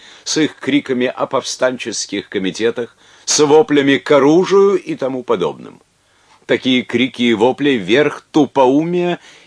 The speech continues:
и самой жалкой, презренной, отвратительной фразы.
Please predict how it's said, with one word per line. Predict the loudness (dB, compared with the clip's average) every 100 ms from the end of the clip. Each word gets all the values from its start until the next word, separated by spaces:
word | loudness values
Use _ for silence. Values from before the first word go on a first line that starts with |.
| -2
и | 0
самой | 0 2 2 2 0 0
жалкой, | 0 2 2 2 0 0
презренной, | 0 0 2 2 0 0 -2 -4 -2
отвратительной | -4 -4 -4 -4 -4 -4 -2 -4
фразы. | -4 0 2 0 -4 -12